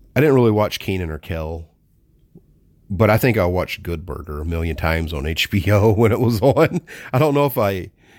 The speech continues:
if I think it was a good movie or not, but I enjoyed watching it at the time. So, I don't know. I, I'm kinda, "Oh man, Kel's gonna be there." <laughs> Sit down, just talk to him for a minute if I get the chance.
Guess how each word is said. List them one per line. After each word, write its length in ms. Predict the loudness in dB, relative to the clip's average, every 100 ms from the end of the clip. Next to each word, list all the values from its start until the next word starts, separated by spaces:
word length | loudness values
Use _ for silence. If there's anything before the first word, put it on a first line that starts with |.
| -8
if 380 | -6 -4 -2 -2
I 60 |
think 200 | -2 0
it 60 | 0
was 120 | 0
a 60 | -2
good 260 | -2 -2
movie 260 | -2 -4 -4
or 80 | -4
not, 260 | -4 -4
but 120 | -4
I 80 | -2
enjoyed 360 | -2 0 -2 0
watching 420 | 0 -2 -2 -8
it 60 | -8
at 60 |
the 80 | -8
time. 340 | -4 -4 -4
So, 280 | -6 -8 -8 -12 _ _ _ -20 -20 -14 0
I 100 | 2
don't 120 | 2
know. 60 |
I, 320 | 2 0 -2 -2
I'm 100 | 0
kinda, 300 | 0 0 -2 -12 _ _ _ _ _ -2
"Oh 180 | 2
man, 260 | 2 2 0
Kel's 360 | 0 0 0 0
gonna 180 | 0
be 140 | 0 -2
there." 320 | -4 -6 -10 -20 -20 -10 -10 -4
<laughs> 480 | -4 -6 -14 -20 -16
Sit 220 | -4 -2
down, 240 | 0 0 0
just 240 | -4 -4
talk 180 | -4 -2
to 100 | -2
him 160 | -2
for 160 | -4 -6
a 40 |
minute 280 | -6 -6 -6
if 120 | -6
I 80 | -6
get 180 | -8 -10
the 60 | -10
chance. 480 | -8 -6 -6 -12